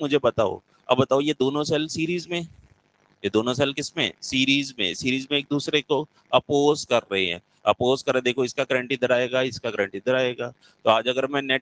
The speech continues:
ईएमएफ़ लिखूंगा तो ऐसा लिख देता हूँ, ई वन माइनस ई टू। ई वन की जगह क्या लिखूंगा?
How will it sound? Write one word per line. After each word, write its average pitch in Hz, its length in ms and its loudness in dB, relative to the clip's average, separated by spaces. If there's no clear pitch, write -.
ईएमएफ़ 139 360 -2
लिखूंगा 135 380 -2
तो 131 140 0
ऐसा 123 140 -4
लिख 120 140 -4
देता 101 260 -4
हूँ, 131 140 -8
ई 127 140 0
वन 131 240 0
माइनस 143 640 -4
ई 92 240 -2
टू। 101 260 -4
ई 123 140 2
वन 139 200 -2
की 143 120 -10
जगह 135 200 -2
क्या 143 160 0
लिखूंगा? 139 360 -6